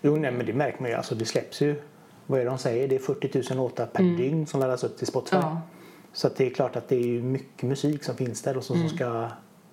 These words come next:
Speaker 1: trängas med alla andra.
Speaker 2: Exakt.
Speaker 1: Och alla vill få sin röst hörd, liksom.
Speaker 2: Mm.
Speaker 1: Så att det är klart att det är en, det är en tuff, tuff bransch.
Speaker 2: Mm.
Speaker 1: Det
Speaker 2: Ja,
Speaker 1: känns,
Speaker 2: gud, är det.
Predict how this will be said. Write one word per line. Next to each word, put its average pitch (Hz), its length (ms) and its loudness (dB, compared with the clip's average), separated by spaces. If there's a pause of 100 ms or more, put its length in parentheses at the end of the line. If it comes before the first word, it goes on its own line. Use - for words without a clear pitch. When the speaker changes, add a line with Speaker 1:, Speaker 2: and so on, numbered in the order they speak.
Speaker 1:
trängas 120 440 -2
med 120 260 -2
alla 120 160 0
andra. 110 220 -2
Speaker 2:
Exakt. 147 420 -6 (140)
Speaker 1:
Och 135 140 0
alla 113 140 0
vill 120 540 0 (180)
få 123 160 -2
sin 135 480 -4 (240)
röst - 300 -4
hörd, - 280 -2
liksom. 185 180 4 (100)
Speaker 2:
Mm. 165 80 -2 (1000)
Speaker 1:
Så - 100 -18
att - 80 -10
det 131 80 0
är - 40 -4
klart - 200 -2
att - 100 -10
det 120 200 -2
är 120 40 -4
en, 120 120 -6
det 120 100 0
är - 60 -2
en 120 40 -6
tuff, - 460 -10 (160)
tuff - 240 -2
bransch. - 520 -4
Speaker 2:
Mm. 160 240 2 (240)
Speaker 1:
Det 139 60 2
Speaker 2:
Ja, 147 60 0
Speaker 1:
känns, 156 160 2
Speaker 2:
gud, 156 100 -2
är 147 80 -2
det. 165 100 -6